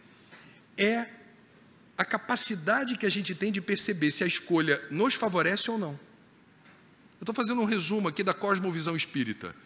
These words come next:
Não sou mais animal, irracional. Sou humano.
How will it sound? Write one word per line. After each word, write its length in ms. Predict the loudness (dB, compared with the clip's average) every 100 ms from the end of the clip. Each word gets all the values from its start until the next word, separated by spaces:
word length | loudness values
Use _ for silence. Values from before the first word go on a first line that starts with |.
| -20 -18 -2
Não 160 | 0
sou 200 | 2 0
mais 320 | -2 -2 -2 -2
animal, 380 | 0 0 -2 -6 -18 -20 -20 -20 -20 -12 0
irracional. 680 | 2 4 4 2 2 -2 -4 -14 -20 -20 -20 -20 -20 -4
Sou 400 | 0 2 2 0 -12 -18 -2
humano. 580 | 0 4 4 4 -2